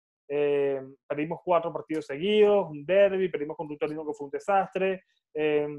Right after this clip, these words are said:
se va Gianpaolo, llegó Pioli y al final uno decía cambiar a Gianpaolo por Pioli, que más o menos es el mismo nivel.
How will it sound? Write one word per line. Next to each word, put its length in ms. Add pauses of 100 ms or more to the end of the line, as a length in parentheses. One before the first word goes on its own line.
(140)
se 160
va 80
Gianpaolo, 720
llegó 340
Pioli 500
y 60
al 120
final 360
uno 200
decía 720
cambiar 420
a 100
Gianpaolo 680
por 180
Pioli, 320
que 120
más 160
o 40
menos 180
es 40
el 40
mismo 200
nivel. 380